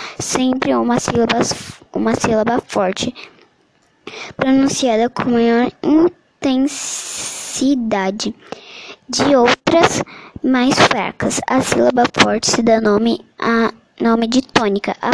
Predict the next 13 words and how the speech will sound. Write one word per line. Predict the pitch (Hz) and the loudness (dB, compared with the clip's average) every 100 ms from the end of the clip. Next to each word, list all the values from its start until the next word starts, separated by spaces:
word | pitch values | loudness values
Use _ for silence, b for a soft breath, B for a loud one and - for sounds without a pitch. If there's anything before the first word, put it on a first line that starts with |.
| - | 0
fraca, | 214 214 240 240 - _ | 0 -2 -2 -6 -8 _
a | - 247 | -4 -2
tona, | - - 190 185 160 - _ _ _ _ _ - - | -2 -2 -2 -2 -4 -6 _ _ _ _ _ -14 -6
átona. | 220 - 196 196 - _ _ B B B - | -4 -4 -4 -6 -8 _ _ B B B -2
Observe, | 247 269 - 202 185 - - B B B - | 0 0 0 0 0 -2 -6 B B B -6
ventilador, | 247 247 247 - - 269 294 294 285 247 226 220 190 - - - | -2 0 -2 -2 0 2 4 2 2 0 2 4 2 -2 -6 -6
ventila-, | - 226 220 240 220 214 - _ - | -4 -2 0 0 2 0 -4 _ -6
ventilador. | 220 220 220 - 349 403 381 254 214 196 220 - _ - _ - B B B B | -2 -2 -2 0 4 6 6 4 2 0 -2 -8 _ -20 _ -20 B B B B
Neste | 262 285 - | 2 2 2
exemplo, | 320 269 226 214 220 | 2 2 2 4 2
a | 220 | 0
sílaba | - 233 226 208 202 | 0 0 2 0 -2
dor | 202 196 233 233 190 | -2 4 4 6 2